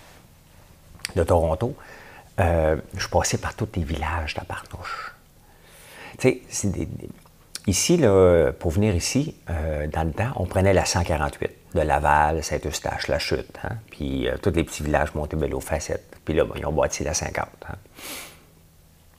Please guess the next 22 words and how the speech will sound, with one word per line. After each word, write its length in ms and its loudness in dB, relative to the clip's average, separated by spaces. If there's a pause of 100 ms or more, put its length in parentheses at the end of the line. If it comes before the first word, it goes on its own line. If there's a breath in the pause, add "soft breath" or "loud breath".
(680 loud breath)
Quand 80 4
la 100 8
cinquante 420 2
est 60 2
trop 220 -2
pleine, 400 0
elle 60 -6
déborde, 500 2 (220 loud breath)
souvent, 500 0
Waze 400 4
me 100 2
fait 140 0
passer 300 0
par 100 2
la 140 2
quinze. 420 -8
T'sais, 240 -4
ils 60 -4
ont 80 0
bâti 340 4
l'autoroute 560 2
pour 340 -2